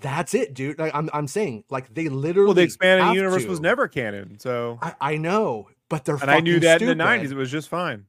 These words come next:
Speaker 1: But, but you
Speaker 2: Somehow
Speaker 1: wanna know
Speaker 2: everyone went to still
Speaker 1: but
Speaker 2: go see the
Speaker 1: Rob,
Speaker 2: Phantom Menace, you
Speaker 1: that's
Speaker 2: know?
Speaker 1: why I didn't read it. That's why I didn't read it.
Speaker 2: You
Speaker 1: Once
Speaker 2: didn't
Speaker 1: I
Speaker 2: need to.
Speaker 1: figured
Speaker 2: They were
Speaker 1: that
Speaker 2: still
Speaker 1: out.
Speaker 2: profitable.
Speaker 1: No, once
Speaker 2: And
Speaker 1: I
Speaker 2: now they're
Speaker 1: figured
Speaker 2: chasing,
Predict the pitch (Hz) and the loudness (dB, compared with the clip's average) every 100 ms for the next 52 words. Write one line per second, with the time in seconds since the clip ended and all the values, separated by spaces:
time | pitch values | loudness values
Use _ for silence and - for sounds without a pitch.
0 | _ 123 175 170 226 - 226 165 214 214 | _ 2 2 4 2 4 6 6 4 2
1 | 196 202 175 - 185 175 180 240 139 - | 0 -4 -8 0 2 6 10 10 8 2
2 | 156 143 131 113 98 - - - 170 196 | -10 -8 -8 -10 -10 -16 -12 -4 2 4
3 | 160 175 165 160 123 131 175 190 143 _ | 4 0 0 -2 -6 -8 -8 -8 -10 _
4 | _ _ - 151 143 135 110 104 175 127 | _ _ -16 -12 -12 -12 -14 -12 -14 -14
5 | - _ _ _ _ - 156 165 147 247 | -18 _ _ _ _ -2 0 2 2 0
6 | 143 139 135 127 160 208 160 180 196 160 | -2 0 0 2 2 0 -2 -4 -4 -6
7 | 107 98 104 _ _ _ _ 135 139 127 | -10 -12 -18 _ _ _ _ -6 -2 0
8 | 156 151 160 190 226 170 170 160 156 147 | 0 2 2 4 4 4 0 -2 -4 -4
9 | 151 139 135 | -8 -10 -14